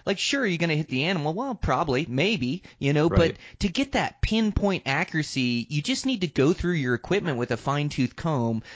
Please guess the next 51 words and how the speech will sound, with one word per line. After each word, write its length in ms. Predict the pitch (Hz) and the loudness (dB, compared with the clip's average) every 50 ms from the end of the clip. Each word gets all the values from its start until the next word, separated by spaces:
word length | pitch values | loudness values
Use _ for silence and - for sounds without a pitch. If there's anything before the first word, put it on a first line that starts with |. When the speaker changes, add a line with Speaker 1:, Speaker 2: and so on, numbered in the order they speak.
| - - | -2 2
Speaker 1:
put 180 | - - 254 226 | 2 4 4 4
in 140 | 240 208 | 4 2
the 80 | 175 143 | 2 2
practice 500 | - - 170 160 165 170 - 165 147 - | 0 0 0 -2 -2 -2 -4 -4 -2 -2
and 120 | 131 127 - | -4 -2 0
put 180 | - 170 160 | 2 2 2
in 120 | 156 143 127 | 2 2 2
the 100 | 120 113 | 0 0
work. 460 | 113 117 143 175 185 135 120 - - - - - - - | 0 0 0 2 2 2 0 -2 -6 -12 -20 -16 -4 -2
And, 140 | 170 185 - - | -2 0 2 2
and 160 | 180 175 180 | 2 2 4
usually 460 | 190 233 277 277 - 226 202 196 175 | 4 4 2 2 2 2 2 2 2
your 280 | 151 139 117 135 160 180 | 2 0 0 0 0 0
shot 320 | - - - 170 180 185 | 0 0 0 0 0 0
on 120 | 180 160 131 | 0 0 -2
an 100 | 113 104 | -2 -2
animal 380 | 113 139 165 175 151 123 113 | -2 -2 -2 -2 -2 -2 -2
and 120 | 107 110 107 | -2 -2 -2
that 160 | 104 - - | -4 -6 -12
fog 400 | - - 131 120 123 156 165 151 | -4 -2 -2 0 0 0 0 0
of 80 | 143 | 0
adrenaline 840 | 135 127 113 - 123 120 120 131 143 143 143 139 139 139 143 139 127 | 0 -2 0 0 0 2 2 2 2 2 2 2 2 0 0 0 0
and, 140 | 120 123 127 | -2 -2 -2
uh, 40 | |
you 300 | 117 - 135 135 139 135 | -2 -2 -2 0 2 2
Speaker 2:
Yep. 20 | 123 | 4
Speaker 1:
know, 180 | - 131 151 - - - - | 4 2 2 0 -4 -12 -6
like, 240 | - 131 127 131 - | -2 -2 0 0 2
uh, 260 | 139 131 123 117 117 | 0 2 2 0 -2
buck 300 | 98 - - 196 254 - | -2 -2 -2 -2 -2 -2
fever 400 | - - 185 202 233 196 147 123 - | -6 -4 -2 0 0 0 0 -2 0
is 200 | - 120 113 110 | 0 -2 -2 -2
real. 480 | 110 107 113 127 160 180 143 120 101 73 | -4 -4 0 2 2 4 4 2 0 0
And 200 | - 123 127 135 | -2 -2 0 -2
we 160 | 170 214 202 | 0 0 2
all 160 | 196 190 175 | 2 2 2
know 220 | 151 147 151 185 165 | 2 2 2 2 2
it. 60 | 123 | 2
We've 180 | 123 135 135 | 0 0 0
all 220 | 120 135 160 180 185 | 2 2 2 2 0
seen 240 | - - 160 135 127 | 0 0 0 0 0
people 320 | - 165 160 - 131 120 | -2 -4 -2 -2 -2 0
miss 320 | 117 123 139 160 147 - - | 0 2 0 0 0 -2 -4
that 140 | 123 117 117 | -4 -2 0
are 160 | 113 117 110 | 0 -2 -2
completely 540 | - - 123 113 - 180 208 202 - 135 123 | -4 -6 -6 -4 -2 -2 -2 -2 -4 -6 -6
capable 560 | - - 135 143 139 - - 123 120 117 113 | -2 -2 -2 -2 -2 -4 -4 -2 0 0 0
of 80 | 110 | 0
making 420 | 113 113 117 139 143 - 127 120 117 | 0 0 0 0 0 -2 -6 -4 -4
those 200 | 117 113 107 101 | -2 -2 -2 -4
shots. 560 | - - 139 143 160 135 104 - - - | -4 -2 -2 0 0 -2 -4 -6 -10 -16